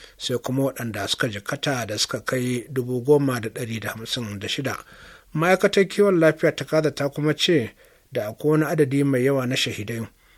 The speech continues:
da suke a ƙarƙashin ɓaraguzai da rashin kayan aiki ya hana masu aikin ceto isa gare su.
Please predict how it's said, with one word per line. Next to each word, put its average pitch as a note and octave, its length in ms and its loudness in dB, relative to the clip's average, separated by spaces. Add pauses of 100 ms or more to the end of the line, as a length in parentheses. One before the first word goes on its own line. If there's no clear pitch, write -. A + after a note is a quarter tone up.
(160)
da B2 200 -4
suke C#3+ 300 -2
a B2+ 40 0
ƙarƙashin B2+ 520 -6
ɓaraguzai B2+ 680 0
da B2+ 100 -4
rashin D3 300 2
kayan B2+ 360 -4
aiki A#2+ 500 -6
ya C3 300 2
hana C3+ 400 2
masu A#2+ 520 -2
aikin C#3+ 320 -2
ceto A#2 600 -4
isa - 240 -4
gare A2 280 2
su. A2+ 220 -6